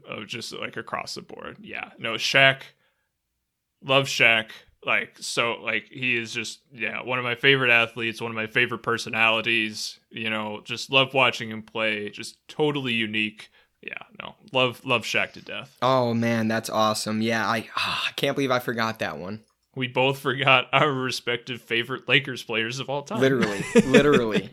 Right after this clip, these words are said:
Speaker 2: I'm like, "Oh, it could be Pau, but I, who am I missing? Oh, yeah, that's right. One of the best basketball players of all time. Sure."
Speaker 1: Okay, so I have, I've got, I've gotten three of yours. I really,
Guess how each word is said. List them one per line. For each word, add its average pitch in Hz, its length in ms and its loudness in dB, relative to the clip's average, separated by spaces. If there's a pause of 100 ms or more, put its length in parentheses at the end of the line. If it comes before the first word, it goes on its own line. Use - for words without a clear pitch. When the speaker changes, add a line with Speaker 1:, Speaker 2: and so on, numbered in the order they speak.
(120)
Speaker 2:
I'm 120 140 -4
like, 120 180 -2
"Oh, 220 220 -4
it 220 100 -2
could 233 220 -2
be 196 100 0
Pau, 127 560 -2 (140)
but 131 260 -2
I, 135 140 -6
who 170 240 -4
am 262 80 -4
I 247 80 -4
missing? 214 420 -4
Oh, 240 140 0
yeah, 254 200 0
that's 139 260 -4
right. 170 300 -2 (100)
One 120 180 -4
of 120 40 -2
the 127 100 0
best 120 500 -8
basketball 120 320 -6
players 151 240 -4
of 175 80 -6
all 196 100 -2
time. 254 400 -6
Sure." 143 400 -4 (420)
Speaker 1:
Okay, 117 420 -6
so 123 360 -2
I 123 200 4
have, 131 600 -4 (240)
I've 127 180 -6
got, 127 240 -8
I've 127 160 -12
gotten 135 260 -4
three 151 280 -2
of 139 100 -4
yours. 117 300 -2
I 131 120 -2
really, 147 760 -4